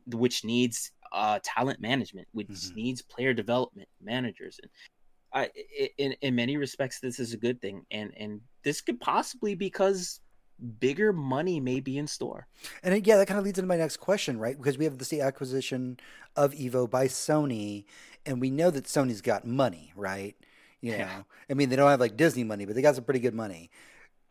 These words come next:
Speaker 2: Do you think that, that Sony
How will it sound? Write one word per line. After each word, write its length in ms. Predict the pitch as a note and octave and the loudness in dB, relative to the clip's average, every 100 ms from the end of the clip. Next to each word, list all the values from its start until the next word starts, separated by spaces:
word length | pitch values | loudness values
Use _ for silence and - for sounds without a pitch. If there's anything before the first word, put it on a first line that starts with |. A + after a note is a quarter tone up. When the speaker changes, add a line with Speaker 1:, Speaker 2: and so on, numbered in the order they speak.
| B2+ | -18
Speaker 2:
Do 180 | A2+ C#3 | -6 -4
you 200 | E3 G#3 | -2 -2
think 520 | - - A3 G#3+ - | -4 -4 -2 -2 -8
that, 540 | - A#2+ A#2 A2 - - _ _ _ _ _ _ _ _ _ _ _ - B2+ | -6 -4 -2 -6 -8 -16 _ _ _ _ _ _ _ _ _ _ _ -20 -4
that 280 | C3+ B2 | -4 -4
Sony 720 | - - - C#3 C#3 D3 C3+ | -8 -8 -2 -2 0 -2 -4